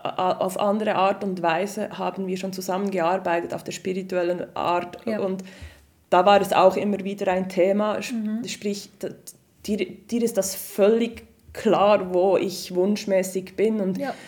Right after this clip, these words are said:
Speaker 1: das Lustige ist dann wirklich, wenn ich andere Freu-, we-, wenn, wenn mich dann Freunde, viele das Gefühl haben, ja, die wollen jetzt einfach keine Kinder mehr, weil sie sagen's nicht.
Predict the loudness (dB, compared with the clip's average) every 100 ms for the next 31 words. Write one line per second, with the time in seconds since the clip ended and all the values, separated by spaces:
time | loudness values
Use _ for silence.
0 | -8 -4 0 -2 0 -2 0 0 0 -2
1 | -4 -10 -4 -2 -2 -6 -12 -18 _ _
2 | _ _ _ -2 2 4 2 2 -2 2
3 | 4 2 0 -2 0 -2 -2 0 0 0
4 | 0 0 0 -2 0 2 2 2 2 -2
5 | -6 -12 -14 -6 -6 -4 -6 -6 -6 -2
6 | 0 0 0 -2 -6 -10 -6 -4 -4 -6
7 | -6 -8 -8 -10 -14 -6 -4 -4 -6 -6
8 | -6 -4 -4 -4 -6 0 0 0 -2 -10
9 | -6 -4 -4 -6 -8 -10 -12 -12